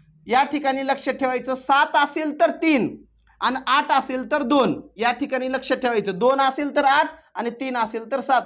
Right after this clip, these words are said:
फक्त उलट, हेच अंक या ठिकाणी उलट झालेले आहेत. दोन, तीन, खाली दोन, तीन, आठ, सात. अशा प्रकारे फक्त दोन आणि तीनचंच फक्त लक्षात ठेवायचं आहे. पाच सेकंदामध्ये या ठिकाणी आपल्याला कोणत्याही संख्येचं घनमूळ या ठिकाणी काढता येते.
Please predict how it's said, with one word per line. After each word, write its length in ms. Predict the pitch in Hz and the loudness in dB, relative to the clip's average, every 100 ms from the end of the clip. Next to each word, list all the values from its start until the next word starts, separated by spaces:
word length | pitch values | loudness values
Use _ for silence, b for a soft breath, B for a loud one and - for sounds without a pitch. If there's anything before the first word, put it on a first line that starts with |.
| 240 | -2
फक्त 200 | 233 254 | -2 0
उलट, 300 | 262 254 - | 0 0 -2
हेच 240 | 214 254 262 | 0 0 0
अंक 220 | 254 254 | -2 -4
या 140 | 254 | -6
ठिकाणी 320 | 247 247 233 | -6 -8 -8
उलट 260 | 240 254 254 | -6 -2 -2
झालेले 360 | 185 214 202 175 | 0 0 0 0
आहेत. 160 | 151 139 b b b | -2 -6 b b b
दोन, 340 | 175 254 269 | 0 2 2
तीन, 380 | 269 277 220 151 - | 0 -2 -2 -4 -6
खाली 240 | 214 226 | -6 -6
दोन, 360 | 220 233 269 269 | -4 0 0 -2
तीन, 400 | 285 294 294 - - _ | -4 -4 -4 -8 -20 _
आठ, 200 | 214 233 233 | 0 0 0
सात. 260 | - 180 - - | 0 0 0 -4
अशा 220 | 214 269 | -2 -2
प्रकारे 380 | 277 262 254 240 240 | -4 -4 -4 -4 -4
फक्त 180 | 254 | -4
दोन 340 | 262 214 294 285 | -4 0 2 2
आणि 220 | 285 285 | 2 -2
तीनचंच 480 | 285 302 294 302 294 | -4 -4 -2 -4 -4
फक्त 220 | 277 - | -4 -2
लक्षात 280 | 277 269 254 | -2 -2 -2
ठेवायचं 400 | 254 226 220 202 | 0 0 0 0
आहे. 200 | 185 165 - b b - | 2 0 -4 b b 0
पाच 240 | 262 262 | 0 2
सेकंदामध्ये 600 | 277 254 247 240 233 233 | 0 -2 0 -2 -2 0
या 80 | 240 | 0
ठिकाणी 320 | 233 214 214 | 0 -2 -4
आपल्याला 300 | 214 214 214 | -6 -6 -2
कोणत्याही 460 | 208 233 233 220 220 | 0 0 0 0 -2
संख्येचं 520 | 214 226 220 - 269 285 B B B | -2 -4 0 2 2 0 B B B
घनमूळ 400 | 175 254 262 262 | 2 4 6 6
या 100 | 247 | 4
ठिकाणी 460 | 233 220 208 262 302 294 _ - | 2 -2 -2 -2 -4 -8 _ -2
काढता 280 | 202 190 190 | 0 2 2
येते. 380 | 170 143 - | 2 -2 -6